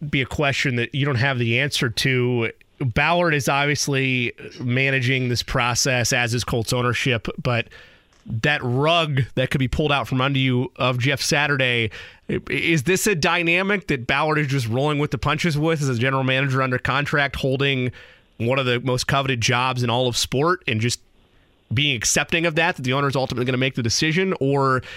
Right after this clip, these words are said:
i-, is there a, a tug and pull understanding that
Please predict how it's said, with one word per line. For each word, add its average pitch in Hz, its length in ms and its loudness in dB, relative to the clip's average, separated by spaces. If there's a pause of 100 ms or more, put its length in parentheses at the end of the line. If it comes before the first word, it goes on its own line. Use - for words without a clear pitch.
(120)
i-, - 40 0
is 151 300 0
there 151 240 2
a, 143 320 0 (220)
a 135 120 0
tug 175 300 0
and 151 160 -2
pull 160 300 2
understanding 143 840 0
that 120 500 -2